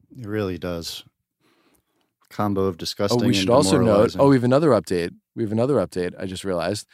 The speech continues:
Speaker 1: Okay, yeah.
Speaker 2: Um, wha-, another one of Christie's attorneys, who we never even knew about at the time, but he had this other attorney, uh, who was being retained by the state.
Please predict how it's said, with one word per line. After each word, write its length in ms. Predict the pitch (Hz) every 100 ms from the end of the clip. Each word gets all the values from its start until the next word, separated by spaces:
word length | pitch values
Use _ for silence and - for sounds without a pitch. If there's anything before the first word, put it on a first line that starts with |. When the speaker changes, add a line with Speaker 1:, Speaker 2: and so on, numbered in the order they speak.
| -
Speaker 1:
Okay, 180 | 113 -
yeah. 300 | - 110 101 101
Speaker 2:
Um, 200 | 101 - _ _ -
wha-, 260 | 117 131 -
another 440 | 127 131 160 190
one 200 | 143 117
of 100 | 101
Christie's 340 | - 101 101
attorneys, 580 | 92 - 92 87 101 117
who 100 | 139
we 100 | 127
never 280 | 123 131 131
even 440 | 120 110 104 110
knew 220 | 123 160 147
about 420 | 104 92 90 101 - -
at 120 | 104
the 100 | 98
time, 320 | - 90 98
but 120 | 110
he 80 | 107
had 80 | 104
this 120 | 98
other 260 | 113 135 147
attorney, 520 | 110 101 90 101 127 _ _ _ _
uh, 220 | 104 98
who 100 | 101
was 180 | 113 98
being 340 | 110 107 101 101
retained 420 | 101 117 104 95
by 120 | 92
the 100 | 90
state. 400 | - 95 82